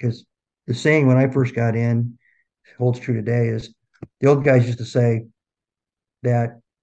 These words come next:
"We'll, we'll train you, but if you've got free time, you better keep training with wherever you think you're weak in, because when that phone rings, we all go with what we got and who we have." So as good as you are, and the people around you, as good as they are, is what you end up going to war with when the phone rings.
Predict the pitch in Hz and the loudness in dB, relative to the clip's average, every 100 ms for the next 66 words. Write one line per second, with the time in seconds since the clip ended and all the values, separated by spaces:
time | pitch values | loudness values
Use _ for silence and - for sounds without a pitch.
0 | _ _ _ _ 139 156 151 185 175 175 | _ _ _ _ -4 -4 -2 -2 0 2
1 | 165 123 117 113 139 143 - 131 127 120 | 2 2 0 -4 -6 -6 -4 -6 -4 -4
2 | 107 117 135 127 123 127 120 - 131 120 | -4 -6 -2 -2 -2 -6 -10 -6 -2 0
3 | 113 110 117 117 117 117 117 113 110 107 | 0 -4 -4 -2 0 -2 -2 -6 -4 -4
4 | 117 120 110 - 117 123 110 117 120 120 | -4 -6 -10 -10 -6 -4 -4 -2 -2 -2
5 | - 135 135 151 156 175 185 - _ _ | -2 -2 0 -2 -4 -6 -8 -18 _ _
6 | _ _ _ _ _ _ 120 123 120 120 | _ _ _ _ _ _ 0 2 2 2
7 | 123 117 120 117 110 120 120 107 120 110 | 2 0 -6 -6 -4 -4 -4 -4 -2 -2
8 | 107 104 - _ _ _ _ _ _ _ | -6 -12 -16 _ _ _ _ _ _ _
9 | _ _ _ - 120 110 113 120 170 151 | _ _ _ -4 -2 -2 -2 0 0 2
10 | 180 185 156 127 127 123 _ _ _ - | 2 2 2 0 -2 -4 _ _ _ -4
11 | 120 104 156 156 139 151 156 117 107 127 | -2 -2 -2 0 2 2 0 -2 0 -2
12 | 120 147 123 117 113 117 131 131 127 120 | 0 -2 -2 -2 -4 -4 -4 -4 -4 -4
13 | 120 113 117 110 107 110 113 107 110 107 | -4 -4 -4 -4 -6 -4 -4 -4 -6 -12
14 | _ 113 117 113 113 113 110 107 117 - | _ -2 0 0 -2 -4 -4 -8 -12 -16